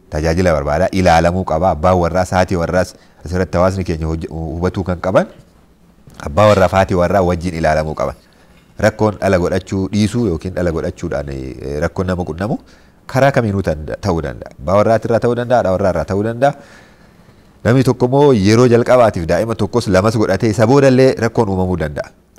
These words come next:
Karaa dubartii qofa osoo hin taane karaa dhiiraas. Yeroo baay'ee rakkoon mul'atu maalidha? Ah, haati warra, abbaa warraa tokko daa'ima yoo gara biraattis yookiin haadha warraa biraa irraa godhate,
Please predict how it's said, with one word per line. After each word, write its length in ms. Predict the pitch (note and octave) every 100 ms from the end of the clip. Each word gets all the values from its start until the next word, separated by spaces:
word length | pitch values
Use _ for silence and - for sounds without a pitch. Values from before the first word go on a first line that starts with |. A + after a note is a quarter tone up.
| _ -
Karaa 260 | G2 A2
dubartii 340 | A2 F#2+ E2 A2
qofa 180 | G#2 F#2+
osoo 120 | F2
hin 60 | E2
taane 200 | G#2 G2
karaa 260 | E2 E2
dhiiraas. 380 | - C#2+ D2 - _ _ _ -
Yeroo 280 | F#2 A2
baay'ee 260 | A2+ A#2 B2
rakkoon 260 | A#2+ A#2+ A#2+
mul'atu 300 | A#2+ A2+ A2
maalidha? 380 | A2+ A#2 A2 C#3 _ _ _ -
Ah, 360 | - D2 D2 - -
haati 240 | E2+ -
warra, 260 | F#2+ F2+ F2
abbaa 280 | E2 D#2+ F#2+
warraa 280 | F#2+ F#2 G2+
tokko 320 | G2+ - E2 -
daa'ima 320 | F2 F2 F#2
yoo 140 | F#2 F#2
gara 180 | F#2 F2
biraattis 340 | F#2 F#2+ G2
yookiin 200 | F2+ F#2+
haadha 140 | F2 F2
warraa 180 | F#2+
biraa 180 | F#2 F#2+
irraa 200 | F2+ D2+
godhate, 360 | D#2+ A2+ A#2+